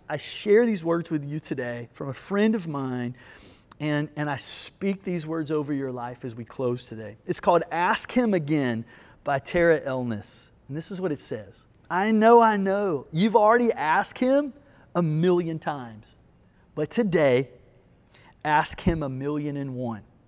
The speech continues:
Yep, ask Him again.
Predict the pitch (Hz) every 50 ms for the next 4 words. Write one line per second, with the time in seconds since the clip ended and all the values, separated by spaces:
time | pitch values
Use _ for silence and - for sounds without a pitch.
0 | _ _ _ _ _ _ _ - 123 120 131 170 226 226 - - - _ _ _
1 | _ _ _ _ - - - _ _ - 127 131 135 135 - - - 165 156 147
2 | 135 127 131 123 110 107 101